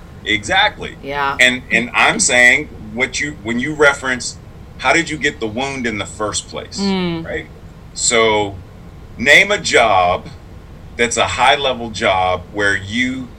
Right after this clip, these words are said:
Speaker 1: can have absolutely no skill in the job and get it. Like, can you be a teacher who has absolutely no training in teaching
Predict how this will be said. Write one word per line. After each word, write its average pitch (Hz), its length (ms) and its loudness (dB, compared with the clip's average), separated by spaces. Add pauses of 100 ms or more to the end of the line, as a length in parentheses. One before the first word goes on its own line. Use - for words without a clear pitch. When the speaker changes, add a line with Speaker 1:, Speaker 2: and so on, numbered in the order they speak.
(340)
Speaker 1:
can 117 160 -8
have 110 300 2
absolutely 90 640 0
no 90 500 -4
skill 123 540 -2
in 98 180 -6
the 90 80 -8
job 82 480 -4 (880)
and 110 220 -2
get 143 220 -2
it. - 260 -12 (840)
Like, 92 220 0
can 101 180 -8
you 104 140 -4
be 107 500 -2
a 90 120 -2
teacher 101 580 -6 (380)
who 113 140 -6
has 101 220 0
absolutely 85 480 -2 (200)
no 151 300 0
training 98 640 -2 (560)
in 90 280 -12
teaching 101 560 -4